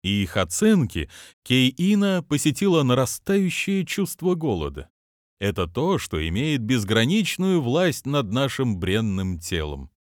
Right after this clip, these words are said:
Мысли о том, что Альфа не предоставляет услуг питания организма, как это организовал Феникс,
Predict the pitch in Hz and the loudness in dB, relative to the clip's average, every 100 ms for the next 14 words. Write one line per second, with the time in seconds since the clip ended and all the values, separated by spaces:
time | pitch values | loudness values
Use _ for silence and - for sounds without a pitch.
0 | _ _ _ _ _ _ _ 98 107 104 | _ _ _ _ _ _ _ 0 0 2
1 | 98 95 110 104 - 98 101 98 104 95 | 2 2 0 0 0 0 0 -2 -2 -2
2 | 98 120 143 131 - 151 151 170 120 90 | -2 -2 -2 -2 0 0 2 2 2 0
3 | 98 104 - 113 127 - - 101 92 82 | -2 -4 -2 -2 -2 -4 -6 -4 -2 -2
4 | 78 80 82 80 98 170 202 98 78 - | -2 -2 -2 -2 0 2 0 0 -6 -8
5 | _ _ 98 87 92 90 87 87 104 98 | _ _ -4 -2 0 0 0 0 0 2
6 | 107 92 87 - 104 76 78 - | 2 2 -2 -2 -2 -2 -6 -10